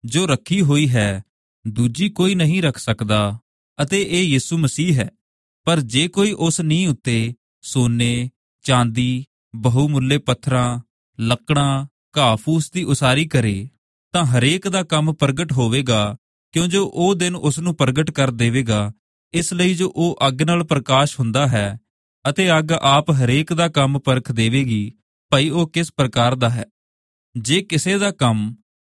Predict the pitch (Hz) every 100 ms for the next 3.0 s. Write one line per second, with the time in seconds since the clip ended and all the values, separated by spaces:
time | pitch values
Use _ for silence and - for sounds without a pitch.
0 | _ 117 135 175 208 170 180 196 156 131
1 | 120 143 175 135 110 104 107 _ _ _
2 | - 147 202 190 135 139 139 113 104 101